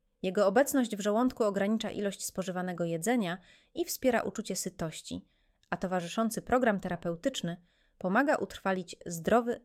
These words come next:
styl życia. Mechanizm fizjologiczny. Balon Allurion działa poprzez mechaniczne ograniczenie objętości żołądka. Po napełnieniu płynem zajmuje znaczną jego część,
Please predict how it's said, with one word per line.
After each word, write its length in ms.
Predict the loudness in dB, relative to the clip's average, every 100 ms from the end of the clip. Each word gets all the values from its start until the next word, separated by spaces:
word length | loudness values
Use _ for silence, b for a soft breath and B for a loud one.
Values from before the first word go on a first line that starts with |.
| -8
styl 400 | -8 -2 -4 -4 -8
życia. 420 | -8 -8 -8 -12 -14 _ _ _ _ _ _ _ _ _ _ _ _ _ -2
Mechanizm 560 | 0 4 4 4 0 -2
fizjologiczny. 800 | -4 0 0 0 -4 -10 -10 -12 -14 _ _ _ _ _ _ _ _ _ _ 2
Balon 340 | 6 6 6
Allurion 580 | 4 6 6 6 4 2 0
działa 280 | 4 4 4
poprzez 340 | 0 -2 -2
mechaniczne 540 | -2 0 0 0 -4
ograniczenie 640 | -2 -2 -2 -2 -4 -4 -4
objętości 540 | -4 -4 -4 -6 -6
żołądka. 600 | -4 -4 -6 -10 -12 -14 -16 _ _ _ 0
Po 100 | 2
napełnieniu 520 | 2 4 6 6 6
płynem 420 | 4 4 4 4
zajmuje 360 | 2 2 2 2
znaczną 320 | 0 -2 -4
jego 200 | -2 -4
część, 480 | -6 -6 -6 -8